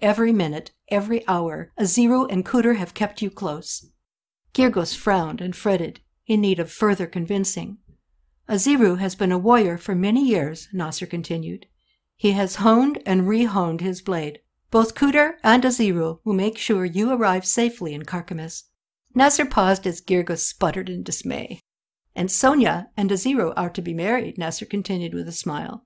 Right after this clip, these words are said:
"And so they draw you into our family. You will become our brother." "How?" Girgos asked.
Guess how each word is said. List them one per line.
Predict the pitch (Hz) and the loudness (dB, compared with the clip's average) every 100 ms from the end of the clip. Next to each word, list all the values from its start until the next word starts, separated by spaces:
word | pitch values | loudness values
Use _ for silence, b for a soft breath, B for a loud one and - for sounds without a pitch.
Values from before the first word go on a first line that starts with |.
| _ | _
"And | 233 | 2
so | 226 214 196 196 B B | 4 4 2 -2 B B
they | 269 | 0
draw | 262 226 214 | 4 8 8
you | 208 311 226 | 6 2 0
into | 151 165 170 | -4 -4 -4
our | 160 | -4
family. | - 156 151 - 165 _ _ _ | -6 -8 -8 -12 -14 _ _ _
You | 277 269 | -2 2
will | 226 | 2
become | 226 - 208 | 0 2 2
our | 202 196 | 2 2
brother." | 254 196 147 165 _ _ _ _ _ _ | 0 0 -6 -10 _ _ _ _ _ _
"How?" | - - 160 - _ _ - | 6 8 8 2 _ _ -4
Girgos | 196 165 151 | -2 -2 -4
asked. | 151 131 - - | -6 -6 -12 -20